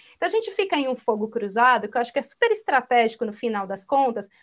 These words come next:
pra fazer a, a população sempre atacar o artista, sempre atacar o artista, e o governo atual delira cada vez que um artista que não esteja a fav-, a favor dele é atacado, né? Então, a gente precisa ficar atentos também.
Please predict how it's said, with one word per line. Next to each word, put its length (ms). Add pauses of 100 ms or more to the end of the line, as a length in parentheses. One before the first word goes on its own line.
pra 140
fazer 680
a, 420
a 40
população 760
sempre 680
atacar 380
o 60
artista, 440
sempre 340
atacar 360
o 20
artista, 720 (320)
e 320
o 60
governo 400
atual 440
delira 800 (220)
cada 240
vez 240
que 120
um 60
artista 640 (160)
que 160
não 120
esteja 320
a 40
fav-, 380
a 100
favor 360
dele 420
é 60
atacado, 640
né? 180 (500)
Então, 100
a 20
gente 180
precisa 160
ficar 200
atentos 580
também. 260